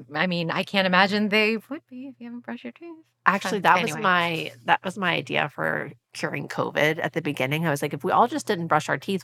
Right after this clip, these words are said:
Speaker 2: none of us would wanna be s-, within six feet of each other.
Speaker 1: There you go.
Speaker 2: <laughs>
Speaker 1: Interesting strategy.
Speaker 2: Yeah. Anywho,
Speaker 1: Anywho.
Speaker 2: um, scheduling a do nothing day.
Speaker 1: Yeah.
Speaker 2: Where
Speaker 1: Yeah.
Speaker 2: you just loaf.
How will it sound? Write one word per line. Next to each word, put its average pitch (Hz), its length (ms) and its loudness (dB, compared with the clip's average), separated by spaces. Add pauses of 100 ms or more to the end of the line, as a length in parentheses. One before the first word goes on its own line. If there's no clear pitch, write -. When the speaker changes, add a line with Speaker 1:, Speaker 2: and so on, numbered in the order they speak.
Speaker 2:
none 160 240 0
of 160 80 -2
us 165 140 -2
would 151 100 -4
wanna 147 160 0
be 139 120 -4
s-, 165 160 -8
within 147 340 -4
six - 240 -8
feet 220 160 -8
of - 80 -8
each - 140 -10
other. 214 100 4
Speaker 1:
There 440 160 6
you 277 40 0
go. 294 460 8 (240)
Speaker 2:
<laughs> - 300 0
Speaker 1:
Interesting 262 580 8
strategy. 220 840 4
Speaker 2:
Yeah. 202 200 2 (300)
Anywho, 233 540 2
Speaker 1:
Anywho. 240 920 8
Speaker 2:
um, 226 100 -8 (520)
scheduling 202 500 0
a 185 60 4
do 170 320 0
nothing 147 420 0
day. - 260 -4
Speaker 1:
Yeah. 156 380 4
Speaker 2:
Where - 80 -10 (480)
Speaker 1:
Yeah. 220 300 8
Speaker 2:
you 226 120 8
just 226 320 6
loaf. 160 800 -2